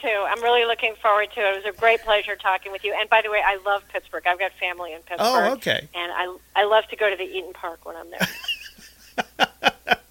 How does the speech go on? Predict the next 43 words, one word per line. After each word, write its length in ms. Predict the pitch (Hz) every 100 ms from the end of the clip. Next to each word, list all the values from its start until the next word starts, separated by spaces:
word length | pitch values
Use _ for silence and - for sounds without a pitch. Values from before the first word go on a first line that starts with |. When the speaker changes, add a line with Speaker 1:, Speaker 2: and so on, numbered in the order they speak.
| - - -
Speaker 2:
I 140 | - 156
do 160 | 160
that 160 | 165 165
almost 340 | 160 160 147
every 240 | 147 151 175
Friday 380 | - 170 185
night, 240 | 202 233 110
just 180 | 120 -
to 40 |
let 220 | 139 143 175
you 60 |
know 160 | 180 226
that. 240 | 247 - - - 480 - 381
<laughs> 440 | - 440 - 466
Not 220 | 160 185 214
that 140 | 214
they're 100 | 208
sponsoring 500 | - 220 226 214 208
the 60 | 185
program 480 | 226 254 196 156 139
or 120 | 123
anything, 340 | 120 123 156
but 220 | 143 139 - - - - 269
Speaker 1:
<laughs> 520 | - - - - 330
No, 240 | 302 220 - - - 381 -
but 120 | 294
I, 180 | 254 285 -
I 120 | 269 262
love 240 | 262 247
their 80 | 233
pastries. 540 | - 254 233 - 233 -
<laughs> 60 | - 807 - - - - _ - - - -
Speaker 2:
Well, 140 | 165
you 100 | 156
gotta 180 | 208 196
get 140 | 170
the 60 | 139
Smiley 380 | 143 139 131 120
cookies. 380 | 123 110 107
That's 220 | 139 151 -
the 80 |
best 280 | 101 98 -
part. 240 | - 53